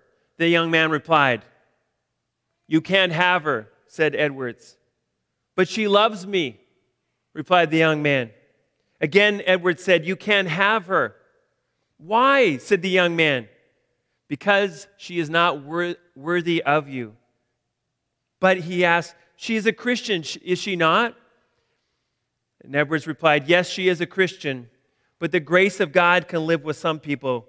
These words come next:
with whom no one else could ever live." <laughs> Now, isn't that the reality? When you think about the grace of God towards us,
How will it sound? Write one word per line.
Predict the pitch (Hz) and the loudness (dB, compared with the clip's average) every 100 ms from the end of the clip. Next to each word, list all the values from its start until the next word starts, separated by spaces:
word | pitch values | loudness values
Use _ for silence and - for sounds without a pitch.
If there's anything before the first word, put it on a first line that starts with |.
| _ | _
with | 151 151 | -14 -8
whom | 160 147 | -8 -4
no | 151 151 | -2 0
one | 147 139 | 0 0
else | 139 127 - - _ | -2 -4 -10 -20 _
could | 143 | -4
ever | 135 135 131 | -2 -2 -4
live." | 131 120 98 _ _ _ _ _ _ _ _ _ _ _ _ _ _ _ _ _ _ _ _ _ _ _ _ | -2 -2 -4 _ _ _ _ _ _ _ _ _ _ _ _ _ _ _ _ _ _ _ _ _ _ _ _
<laughs> | - - _ _ _ _ _ _ _ _ _ _ _ - | -20 -20 _ _ _ _ _ _ _ _ _ _ _ -2
Now, | 160 | 0
isn't | 160 170 | 0 0
that | 185 190 165 | 0 0 0
the | 175 | 0
reality? | 156 135 139 156 165 | 2 2 2 -2 -4
When | 147 | -6
you | 151 | -8
think | 175 196 | -8 -8
about | 175 160 151 | -4 -4 -4
the | |
grace | 135 135 139 156 156 | -10 -4 -2 -2 -8
of | - 135 | -14 -10
God | 135 127 139 139 | -2 0 0 -4
towards | - 127 123 135 135 | -16 -18 -12 -12 -10
us, | 147 156 - | -14 -14 -20